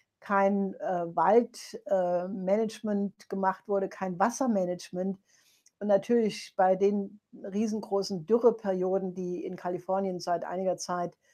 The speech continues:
sind, ist natürlich die Gefahr von Waldbränden,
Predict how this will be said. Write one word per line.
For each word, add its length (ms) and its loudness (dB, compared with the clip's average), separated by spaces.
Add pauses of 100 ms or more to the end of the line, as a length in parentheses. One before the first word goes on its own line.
(180)
sind, 460 4 (440)
ist 160 -4
natürlich 420 0
die 160 -8
Gefahr 440 2
von 260 -6
Waldbränden, 1000 0